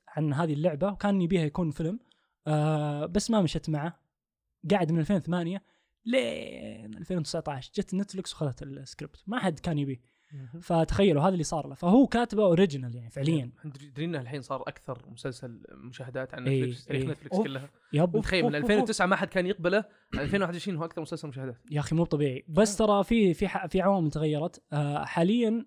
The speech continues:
Speaker 1: آه، تشوفون حتى كل مسلسل ينزل عندهم ويقعد ي-، يجيب المركز الأول. وت-، أتوقع أنها فكرة تسويقية من Netflix. ليه؟ لأن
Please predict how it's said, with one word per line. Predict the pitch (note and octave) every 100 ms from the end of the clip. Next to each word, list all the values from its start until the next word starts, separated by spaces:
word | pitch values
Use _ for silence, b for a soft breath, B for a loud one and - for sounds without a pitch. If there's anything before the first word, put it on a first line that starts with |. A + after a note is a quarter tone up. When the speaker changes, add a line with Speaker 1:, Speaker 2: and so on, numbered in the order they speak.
| -
Speaker 1:
آه، | D#3 D3+
تشوفون | D3+ F3 F#3+
حتى | G3 -
كل | G#3+
مسلسل | F#3+ G3+ E3
ينزل | F3 G3 E3 G3+
عندهم | E3+ E3 E3+ A3 -
ويقعد | D#3+ C#3+ C#3+ D3 D3
ي-، | D3 C#3+ D#3
يجيب | D#3+ D#3+ C#3+ E3+ D3
المركز | D3+ D3 C#3
الأول. | C#3+ C#3 B2+ b b b b b -
وت-، | G#3+ A3 - -
أتوقع | A3 B3 A#3 G#3
أنها | F#3
فكرة | - F#3
تسويقية | F3 E3 F3 F3 F3
من | D3+ D3+
Netflix. | F3 - F#3+ G3+ G3
ليه؟ | G3
لأن | G3 F#3+